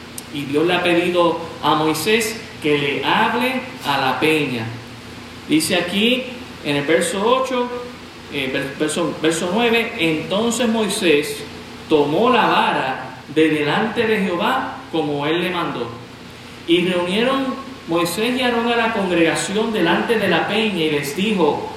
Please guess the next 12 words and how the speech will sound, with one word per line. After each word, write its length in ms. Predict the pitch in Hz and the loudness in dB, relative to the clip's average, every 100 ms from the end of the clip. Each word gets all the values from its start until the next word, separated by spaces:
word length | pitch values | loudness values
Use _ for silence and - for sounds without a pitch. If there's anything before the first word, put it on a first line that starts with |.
| - - - | -14 -14 2
'Oíd 540 | 160 180 196 294 330 | 4 6 6 4 6
ahora, 560 | 294 269 311 339 311 294 | 4 4 2 4 2 2
rebeldes, 840 | 269 269 339 349 339 302 - - - - - - - - - - - - - - 175 | 0 0 0 0 -2 -2 -4 -10 -14 -20 -20 -20 -20 -20 -20 -20 -20 -20 -20 -10 -4
¿os 240 | 196 - | -2 2
hemos 340 | 240 320 330 | 2 2 2
de 100 | 254 | 2
hacer 360 | 254 - 240 302 | 2 4 2 2
salir 360 | 285 233 254 262 | 0 0 2 2
agua 240 | 247 233 | 4 4
de 80 | 233 | 2
esta 220 | 214 220 | 0 0
peña?'". 460 | 240 311 349 359 | 0 0 0 0